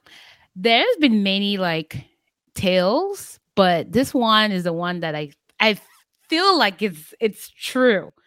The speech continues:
So unfortunately, for those of you who did not know, okay, Valentine's Day was actually based off of a tragic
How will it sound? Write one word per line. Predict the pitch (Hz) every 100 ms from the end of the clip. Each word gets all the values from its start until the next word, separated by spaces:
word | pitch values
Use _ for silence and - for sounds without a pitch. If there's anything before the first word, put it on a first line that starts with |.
| _ _ _ _ _ -
So | - 247 226 208 -
unfortunately, | 220 226 202 _ - 302 440 440 349 302 220 208 214
for | 233
those | 226 277
of | 277
you | 240 233
who | 240
did | 220
not | 208 208
know, | 202 240 196 185 208 277
okay, | 196 190 202 185 196 214 240
Valentine's | 214 208 208 247 269 247
Day | 233 226
was | 208
actually | 202 208 - 208 208 196 190 - - _ _ 175
based | 208 214 214 208
off | -
of | 185 175
a | 175
tragic | - 196 180 170